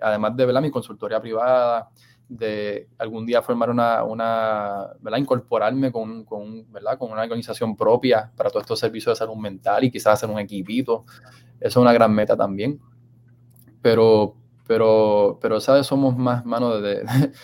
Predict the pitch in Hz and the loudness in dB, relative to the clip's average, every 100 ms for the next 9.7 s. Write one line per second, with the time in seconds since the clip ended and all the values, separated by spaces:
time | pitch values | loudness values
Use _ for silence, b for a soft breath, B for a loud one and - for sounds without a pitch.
0 | B B B - 117 110 127 120 - 117 | B B B -4 -2 2 2 2 2 4
1 | 104 - - - - 139 135 127 139 - | 4 0 -4 -10 -4 2 4 4 2 2
2 | 131 139 127 113 107 110 - 110 127 135 | 2 4 4 2 0 -2 -4 -4 0 2
3 | 135 - - 123 131 123 - 110 120 123 | 2 0 -2 0 0 -2 -2 0 0 -2
4 | 117 107 104 98 - 101 117 120 110 101 | -2 -4 -4 -10 -8 -8 -6 -6 -4 -4
5 | 98 101 98 90 104 110 110 - 113 120 | -4 -4 -4 -2 -2 -4 -6 -4 -6 -4
6 | 113 107 101 - 95 95 104 113 _ - | -8 -6 -10 -10 -14 -12 -16 -20 _ -8
7 | 107 101 110 - 120 110 110 107 98 _ | -4 -4 -6 -6 -2 0 2 2 0 _
8 | b b b b - 107 120 110 113 113 | b b b b -8 -4 -4 -2 0 0
9 | 113 110 98 - 104 98 90 | 0 0 -2 -8 -10 -8 -8